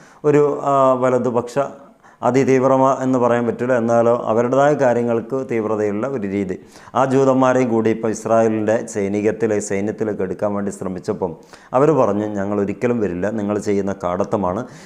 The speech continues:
എന്തിനാണ് ഇങ്ങനെയൊക്കെ വെട്ടിപ്പിടിച്ച് നാടിൻ്റെ വിശാലത കൂട്ടുന്നത്? തോറ പഠിച്ച് നമുക്ക് സമാധാനമല്ലേ വേണ്ടത്?" പക്ഷേ, ആ, നെതന്യാഹു അവരെ വിടാതെ പിന്തുടർന്നു. അഞ്ചു കൊല്ലം,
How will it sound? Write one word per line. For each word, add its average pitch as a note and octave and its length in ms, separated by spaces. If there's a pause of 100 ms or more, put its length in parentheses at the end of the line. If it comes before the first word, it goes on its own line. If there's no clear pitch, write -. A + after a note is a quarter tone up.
(140)
എന്തിനാണ് C#3 600
ഇങ്ങനെയൊക്കെ A2+ 580
വെട്ടിപ്പിടിച്ച് G#2 580
നാടിൻ്റെ G2 400
വിശാലത G2 420
കൂട്ടുന്നത്? F#2 560
തോറ G2 260
പഠിച്ച് G#2 320
നമുക്ക് F#2+ 320
സമാധാനമല്ലേ G2+ 840
വേണ്ടത്?" F2+ 400 (320)
പക്ഷേ, C#3 200 (200)
ആ, B2 180
നെതന്യാഹു B2 720 (220)
അവരെ A2 240
വിടാതെ G2+ 480
പിന്തുടർന്നു. G2 640
അഞ്ചു G#2 300
കൊല്ലം, G#2 400